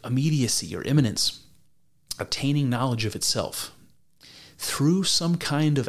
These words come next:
action, through some kind of transformation, as, as Hegel said earlier,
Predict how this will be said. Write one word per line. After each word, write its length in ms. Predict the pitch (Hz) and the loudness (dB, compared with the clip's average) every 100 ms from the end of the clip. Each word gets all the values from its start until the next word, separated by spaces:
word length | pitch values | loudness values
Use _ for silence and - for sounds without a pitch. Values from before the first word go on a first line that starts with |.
| - | -4
action, 500 | 123 - - 87 90 | -4 -2 -2 -2 -6
through 180 | - 127 | -4 0
some 260 | - 135 139 | 0 0 -2
kind 320 | - 131 127 | -2 -2 -2
of 140 | 113 | -4
transformation, 1040 | - 127 120 - - 107 123 156 - 90 - - - - - | -4 0 0 0 0 2 4 4 2 -4 -10 -20 -20 -20 -8
as, 400 | 107 120 - - - | -4 -2 -4 -6 -4
as 160 | 120 | 0
Hegel 240 | - 131 127 | 2 2 2
said 180 | - 120 | 0 0
earlier, 400 | 165 160 104 | 2 2 0